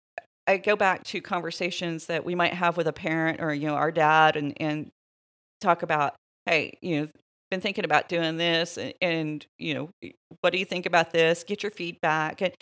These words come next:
it, it, and it really is, like I said, that relationship and balance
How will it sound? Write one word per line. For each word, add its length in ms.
it, 220
it, 180
and 100
it 160
really 280
is, 320
like 120
I 40
said, 160
that 180
relationship 640
and 140
balance 500